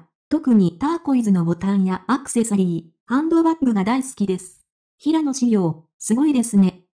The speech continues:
とのコメントが、新しいコレクションに対する期待を高めています。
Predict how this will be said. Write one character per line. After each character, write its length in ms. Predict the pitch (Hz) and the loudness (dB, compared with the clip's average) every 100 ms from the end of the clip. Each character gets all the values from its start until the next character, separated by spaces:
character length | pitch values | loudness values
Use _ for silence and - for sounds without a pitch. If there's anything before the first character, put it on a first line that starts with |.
| _ | _
と 100 | 285 | -4
の 120 | 294 | -4
コ 140 | 269 220 | 0 4
メ 140 | 220 | 4
ン 100 | 220 | 4
ト 160 | 226 202 | 2 -2
が、 160 | 190 - _ | -4 -10 _
新 340 | 190 214 302 320 | -4 -2 -2 -2
し 220 | - 320 | -2 -2
い 40 | |
コ 120 | 285 254 | 0 -2
レ 100 | 285 | -2
ク 100 | - | -2
シ 120 | 247 | 4
ョ 40 | |
ン 100 | 226 | 4
に 80 | 185 | 4
対 220 | 214 262 | 0 -4
す 120 | 277 | -2
る 120 | 254 226 | -4 -6
期 100 | - | -4
待 240 | 226 226 | 0 2
を 80 | 220 | 0
高 260 | 220 254 | -2 0
め 120 | 269 247 | 0 0
て 100 | 196 | -2
い 120 | 170 | -2
ま 140 | 165 | -2
す。 200 | 165 - | -6 -18